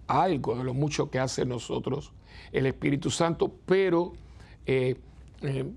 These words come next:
en, en poquito, ¿no? Es, todo eso, porque es fantástico. Entonces, pues, que hay una canción. Inclusive, cuando hagamos este programa,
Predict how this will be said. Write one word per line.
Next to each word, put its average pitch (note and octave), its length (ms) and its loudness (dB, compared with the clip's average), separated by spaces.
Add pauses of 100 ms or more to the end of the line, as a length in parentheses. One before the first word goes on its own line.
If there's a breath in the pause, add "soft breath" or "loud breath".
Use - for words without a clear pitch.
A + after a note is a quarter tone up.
(100)
en, - 200 -2
en - 120 -2
poquito, C#3+ 500 0
¿no? D#3+ 100 2
Es, - 180 -2 (120)
todo C#3+ 180 4
eso, C#3+ 320 0
porque B2+ 220 -4
es A2+ 60 -4
fantástico. D3 640 0 (320 loud breath)
Entonces, B2+ 340 0 (160)
pues, C#3+ 160 2
que - 220 -4
hay D3+ 160 4
una G3 160 2
canción. C#3+ 480 -2
Inclusive, D3+ 480 2
cuando C3+ 340 0
hagamos D#3 380 2
este D#3 160 0
programa, D#3+ 440 2